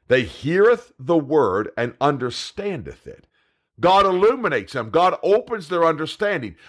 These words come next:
All of a sudden now the word of God is an open book to them. It's not a closed book. It's not foolishness.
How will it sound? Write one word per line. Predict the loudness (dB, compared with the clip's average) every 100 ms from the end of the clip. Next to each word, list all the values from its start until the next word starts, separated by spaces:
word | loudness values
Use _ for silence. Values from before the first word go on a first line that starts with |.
| -8 2
All | 4 4
of | 0
a |
sudden | -2 0 0 -2 0
now | 0 2
the | 0
word | 2 2 2
of | 2
God | 2 4 2
is | -2
an | -6 0
open | 0 0 -4 -6 0
book | 2 2 -2
to | -6
them. | -6 -8 -10 -12 -6
It's | -4
not | 0 0
a | 0
closed | -2 0 2 2 -2 -8
book. | -4 0 0 -4 -6
It's | -2 -2 2
not | 2 2 0
foolishness. | 0 0 -2 -4 -6 -6 -6